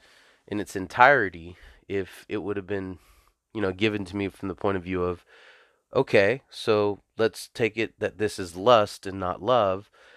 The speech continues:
and this is how we're gonna determine that, and your actions here and here and here." And so instead of putting it to the test, instead of making it clear, instead of making this known in a s-, in a structured way, it was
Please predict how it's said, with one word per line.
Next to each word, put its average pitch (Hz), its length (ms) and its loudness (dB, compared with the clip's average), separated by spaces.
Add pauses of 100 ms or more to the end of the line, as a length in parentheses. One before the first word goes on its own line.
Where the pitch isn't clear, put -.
(200)
and 101 140 -4
this 110 140 -4
is 107 140 -8
how 101 200 2
we're 104 220 0
gonna 104 220 -2
determine 95 600 -2
that, 80 320 -6 (480)
and 101 200 -6
your 98 120 2
actions 104 500 2
here 98 220 -2
and 95 120 -4
here 101 240 -2
and 95 100 -4
here." 110 380 -2
And 104 280 -4
so 98 340 0 (480)
instead 117 380 2
of 151 140 0
putting 135 260 2
it 123 120 -4
to 110 120 -6
the 92 100 -8
test, 95 520 -4
instead 117 360 0
of 104 220 0
making 104 360 -2
it - 180 -6
clear, 92 420 -6
instead 110 320 -2
of 107 80 -2
making 104 420 -4
this 95 240 -4
known 92 480 -4
in 95 140 -4
a 92 120 -2
s-, - 280 -14
in 101 140 -4
a 95 60 -4
structured 101 640 0
way, 85 420 -10 (640)
it 107 100 0
was 101 640 0